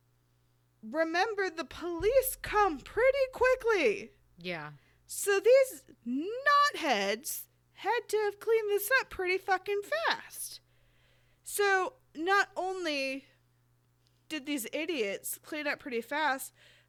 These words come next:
Speaker 1: but the police did not search.
Speaker 2: Yeah, they obviously did jack shit.
Speaker 1: They
Speaker 2: Because,
Speaker 1: just,
Speaker 2: like,
Speaker 1: like,
Speaker 2: they should have had a warrant to search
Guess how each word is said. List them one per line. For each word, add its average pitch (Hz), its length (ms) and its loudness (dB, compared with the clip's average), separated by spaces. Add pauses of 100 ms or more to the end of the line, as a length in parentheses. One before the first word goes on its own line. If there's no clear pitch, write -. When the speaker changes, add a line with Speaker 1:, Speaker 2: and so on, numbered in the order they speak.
(140)
Speaker 1:
but 294 340 2 (340)
the 302 140 2
police 349 680 -2
did 330 260 -8
not 285 280 -4
search. - 680 -6 (960)
Speaker 2:
Yeah, 202 320 -4
they 175 140 -6
obviously 185 480 -10
did 170 220 -12
jack 170 260 -10
shit. 165 340 -12 (560)
Speaker 1:
They 320 220 -4
Speaker 2:
Because, 311 300 -4
Speaker 1:
just, 175 40 -6
Speaker 2:
like, 302 140 0
Speaker 1:
like, - 340 -4 (880)
Speaker 2:
they 220 120 -4
should 220 200 -8
have 202 80 -14
had 202 240 -6
a 185 80 -8
warrant 180 600 -10
to 180 100 -18
search - 640 -12